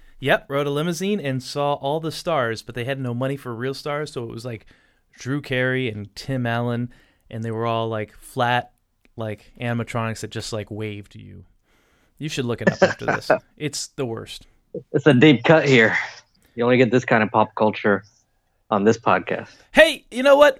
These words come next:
Speaker 1: We haven't done this podcast, uh, in a long time. You know why? Because the show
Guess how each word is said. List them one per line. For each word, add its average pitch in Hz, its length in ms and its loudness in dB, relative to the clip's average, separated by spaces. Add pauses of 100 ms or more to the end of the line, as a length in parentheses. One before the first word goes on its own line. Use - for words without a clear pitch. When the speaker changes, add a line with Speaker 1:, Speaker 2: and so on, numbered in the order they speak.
Speaker 1:
We 220 280 -4
haven't 233 200 6
done 226 140 2
this 220 160 -2
podcast, 196 720 2
uh, 143 400 0
in 151 100 -2
a 147 40 -2
long 147 240 0
time. 139 240 -4
You 127 60 -4
know 135 140 0
why? 139 280 2
Because 127 260 -8
the 117 80 -10
show 120 260 -6